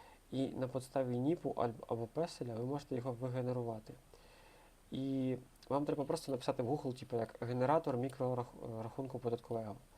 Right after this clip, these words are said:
І це буде податки gov P L, це офіційна сторінка, і ви тоді вписуєте свій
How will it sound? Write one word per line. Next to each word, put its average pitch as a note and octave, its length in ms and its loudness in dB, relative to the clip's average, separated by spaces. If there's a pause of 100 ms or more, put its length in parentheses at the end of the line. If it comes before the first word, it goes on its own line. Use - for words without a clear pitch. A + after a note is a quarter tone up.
(720)
І B2 220 0
це - 200 -4
буде C3 200 2
податки C3 480 4
gov B2+ 200 2
P A#2+ 240 4
L, G#2+ 80 2
це A#2+ 180 0
офіційна A#2+ 480 -2
сторінка, D#3 500 0
і - 120 -4
ви C#3+ 120 -2
тоді B2+ 240 0
вписуєте C3 500 -4
свій B2 380 0